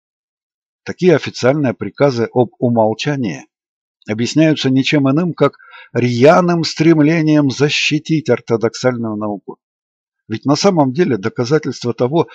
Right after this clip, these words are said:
что когда-то на антарктическом континенте существовала цветущая цивилизация, ныне исчезнувшая,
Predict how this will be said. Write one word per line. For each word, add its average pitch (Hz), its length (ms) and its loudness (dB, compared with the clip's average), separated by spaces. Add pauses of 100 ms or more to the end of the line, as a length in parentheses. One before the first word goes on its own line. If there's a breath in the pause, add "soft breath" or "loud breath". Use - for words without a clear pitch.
(180 loud breath)
что - 220 -4
когда-то 156 480 2
на 143 160 4
антарктическом 139 800 0
континенте 135 640 -2
существовала 127 760 -2
цветущая 120 540 -6
цивилизация, 120 760 -4 (280 loud breath)
ныне 131 400 2
исчезнувшая, 135 880 0